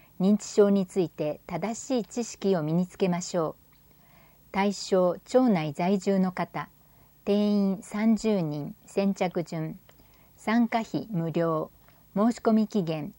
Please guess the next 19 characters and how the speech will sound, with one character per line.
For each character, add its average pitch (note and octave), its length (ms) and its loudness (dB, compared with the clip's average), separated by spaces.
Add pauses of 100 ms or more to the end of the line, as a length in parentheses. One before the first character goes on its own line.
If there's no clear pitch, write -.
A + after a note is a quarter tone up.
十 A3 240 2
月 G#3+ 280 -2
四 G3 180 4
日 - 180 -4
木 F3 280 -2
曜 F#3 220 2
日。 C#3 200 -8 (400)
電 G#3+ 240 2
話 A#3 100 2
で G#3 120 0
お G3+ 200 2
申 - 0 -
し - 100 -10
込 G#3 80 2
み F#3+ 120 0
く G3+ 80 0
だ F3+ 120 2
さ F3+ 200 -4
い。 D#3 100 -6